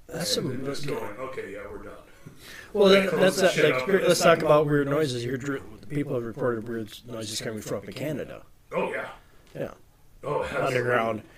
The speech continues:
Speaker 2: Yep.
Speaker 1: People out in the middle of bumfuck Egypt, thousand,
Speaker 2: Yeah, no.
Speaker 1: a thousand air miles away from the nearest construction or any
Speaker 2: Yeah.
Speaker 1: type of city. And they're laying down, and all of a sudden they hear drilling coming from
Speaker 2: Yeah,
Speaker 1: underneath
Speaker 2: it's,
Speaker 1: the ground.
Speaker 2: it's a definite
Speaker 1: Drilling sound.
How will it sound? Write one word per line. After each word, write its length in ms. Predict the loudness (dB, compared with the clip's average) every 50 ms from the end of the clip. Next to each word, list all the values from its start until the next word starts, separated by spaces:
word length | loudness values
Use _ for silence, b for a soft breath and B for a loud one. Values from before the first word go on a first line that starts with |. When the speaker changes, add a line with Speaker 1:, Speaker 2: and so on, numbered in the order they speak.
| B B B
Speaker 2:
Yep. 140 | B 0 2
Speaker 1:
People 200 | 4 4 6 6
out 60 | 6
in 40 | 6 4
the 40 | 2
middle 200 | 2 2 2 0
of 160 | -2 -6 -10 _ -8
bumfuck 480 | -4 -4 -2 -2 0 0 0 0 -2 -6
Egypt, 280 | -8 -8 -8 -10 -10
thousand, 420 | -8 -6 -4 -4 -4 -4 -6 -6 -6
Speaker 2:
Yeah, 80 | -6
no. 120 | -6 -6 -8
Speaker 1:
a 120 | -8 -6
thousand 580 | -2 2 4 6 6 6 6 6 4 2 2 0 -2
air 260 | 0 2 4 4 6
miles 380 | 4 2 0 -2 -4 -4 -4 -2
away 160 | 0 0 -2
from 140 | -2 -4 -6
the 100 | -6 -6
nearest 560 | -4 -2 -2 0 0 0 -2 -2 -4 -6 -6
construction 640 | -4 -2 -2 0 0 -2 -4 -6 -8 -8 -10 -12 -16 -18 -16
or 120 | -14 -14 -10
any 160 | -6 -4 -4
Speaker 2:
Yeah. 120 | -2 0
Speaker 1:
type 140 | 0 -2 -2
of 60 | -2
city. 280 | -2 -2 -2 -2 -4 -8 B B B B B B B B B
And 120 | -2 2 4
they're 60 | 4 6
laying 280 | 8 8 8 6 6
down, 200 | 4 2 2 2
and 80 | 2 0
all 80 | 0
of 20 | 0
a 80 | -2
sudden 120 | -2 -4 -4
they 80 | -2
hear 260 | -2 -2 -2 -2 -4 -6 -12 _ _ _ _ -18 -12
drilling 400 | -4 0 2 2 2 2 0 -4
coming 280 | -4 -4 -4 -4 -4 -4
from 140 | -4 -4 -2
Speaker 2:
Yeah, 40 | 0 2 2 2
Speaker 1:
underneath 200 | 2 2 -2 -2
Speaker 2:
it's, 60 | -4
Speaker 1:
the 60 | -2
ground. 420 | -2 0 2 2 2 2 0 -4 -8
Speaker 2:
it's 220 | -10 -12 -12 -10
a 200 | -10 -10 -12 -14 -18 -20 -20 -20 -20 -20 -20 -14 -10
definite 520 | -8 -8 -8 -8 -10 -12 -12 -14 -16 -18 -20 -20 -20 -20 -20 -20 -20 _ _ -20 -20 -20 -20 -20 _ _ -20 -16
Speaker 1:
Drilling 380 | -8 -4 -2 0 0 -2 -4 -6
sound. 380 | -10 -10 -10 -12 -14 -16 -20